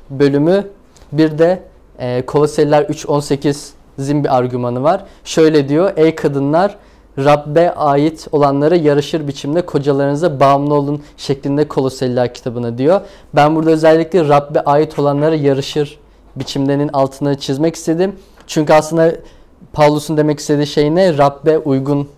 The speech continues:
şekilde. Yani dünyasal bir teslimiyet, işte bağımlılık, hani özgür yaşamamak değil, Rabbe uygun şekilde ve tabii ki hani eşlerde, erkeklerde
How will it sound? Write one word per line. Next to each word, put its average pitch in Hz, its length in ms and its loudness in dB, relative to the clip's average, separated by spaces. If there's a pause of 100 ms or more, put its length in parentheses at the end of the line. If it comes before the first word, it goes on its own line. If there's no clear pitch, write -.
şekilde. 117 560 -10 (260)
Yani 135 280 0
dünyasal 143 540 2
bir 143 80 -4
teslimiyet, 143 640 -2 (260)
işte 131 320 -4
bağımlılık, 139 680 2
hani 120 200 -10
özgür 139 500 -2 (120)
yaşamamak 139 640 -4
değil, 190 280 -2 (260)
Rabbe 143 300 2
uygun 147 320 2
şekilde 143 640 -4 (260)
ve 147 100 -2
tabii 147 300 0
ki 170 300 -2 (640)
hani 127 180 -10
eşlerde, 143 500 0
erkeklerde 147 800 0